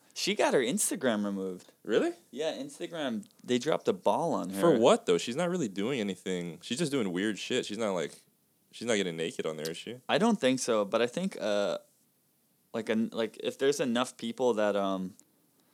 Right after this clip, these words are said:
Speaker 1: like,
Speaker 2: Report,
Speaker 1: report
Speaker 2: report
Speaker 1: you,
Speaker 2: you, yeah,
Speaker 1: yeah,
Speaker 2: yeah.
Speaker 1: then the algorithm just kinda, like, kicks you off.
Speaker 2: That's weird, man.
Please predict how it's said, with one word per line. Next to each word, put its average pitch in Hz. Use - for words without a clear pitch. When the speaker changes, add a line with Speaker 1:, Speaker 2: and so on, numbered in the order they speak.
Speaker 1:
like, -
Speaker 2:
Report, 107
Speaker 1:
report 120
Speaker 2:
report 98
Speaker 1:
you, 135
Speaker 2:
you, 82
yeah, 76
Speaker 1:
yeah, 76
Speaker 2:
yeah. 95
Speaker 1:
then 107
the 104
algorithm 107
just 101
kinda, 104
like, 98
kicks -
you 101
off. 98
Speaker 2:
That's 302
weird, 87
man. 73